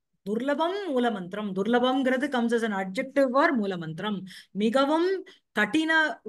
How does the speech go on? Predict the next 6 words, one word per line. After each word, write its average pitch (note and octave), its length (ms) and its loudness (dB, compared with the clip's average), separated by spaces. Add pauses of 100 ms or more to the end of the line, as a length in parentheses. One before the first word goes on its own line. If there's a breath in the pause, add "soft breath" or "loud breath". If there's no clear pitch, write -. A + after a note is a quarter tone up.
(200)
கடினமாக D4 920 2
அடையப்பெற்ற C#4 1000 -2 (260)
அந்த B3+ 680 -2 (320 soft breath)
மூலமந்திரத்தை, A3 1120 -2
மூலம் C4 460 0
ச D#4 80 0